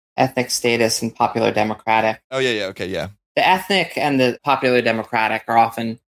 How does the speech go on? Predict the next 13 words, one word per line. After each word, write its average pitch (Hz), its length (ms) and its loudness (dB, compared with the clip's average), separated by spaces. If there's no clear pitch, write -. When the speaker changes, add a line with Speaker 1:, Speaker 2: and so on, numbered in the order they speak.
Speaker 1:
phrased 120 340 2
in 113 120 2
terms 117 340 0
of 98 200 -2
Volk, 107 440 0
which 117 280 0
is 110 380 0
just 110 300 -4
hard 107 300 2
to 104 60 2
hear. 104 420 0
<laughs> - 60 -2
Speaker 2:
Yeah. 233 320 4